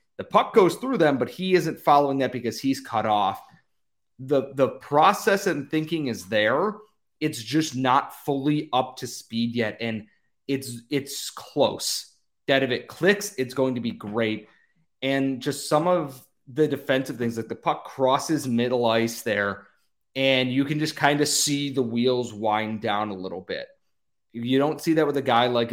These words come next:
Xavier Simoneau or Jan Mysak or Owen Beck, who, oh, trust me, do we have a lot to say about Owen Beck in the last segment. The motor kinda turns off a little bit, and you,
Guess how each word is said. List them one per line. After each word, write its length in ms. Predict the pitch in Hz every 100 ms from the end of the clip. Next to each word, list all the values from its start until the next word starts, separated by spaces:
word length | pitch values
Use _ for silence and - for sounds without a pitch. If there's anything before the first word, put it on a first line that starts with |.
| 113
Xavier 280 | 117 113 113
Simoneau 500 | 113 117 113 107 107
or 120 | 107
Jan 320 | 104 110 113
Mysak 360 | 110 107 127 110
or 120 | 117 -
Owen 320 | 135 139 120
Beck, 320 | 117 110 -
who, 220 | 123 117 117 - _ _ -
oh, 440 | 139 151 135 107
trust 480 | - - 147 - -
me, 280 | 117 101 - -
do 80 |
we 100 | 123
have 80 | 123
a 60 | 104
lot 460 | 95 101 117 131
to 100 | -
say 220 | 127 127 117
about 240 | 113 113
Owen 240 | 110 110 101
Beck 240 | 110 117
in 80 | 117
the 80 | 104
last 340 | 104 104 -
segment. 440 | 135 151 143 117 - _ _ _ _ _ _
The 100 | 131
motor 300 | 131 143 165
kinda 300 | 160 147 131
turns 380 | - 139 123 117
off 300 | 110 131 135
a 40 |
little 260 | 104 101 98
bit, 400 | 107 101 92 -
and 520 | 110 107 107 107 104 - _ _ _ _ _ _ _ _
you, 140 | 117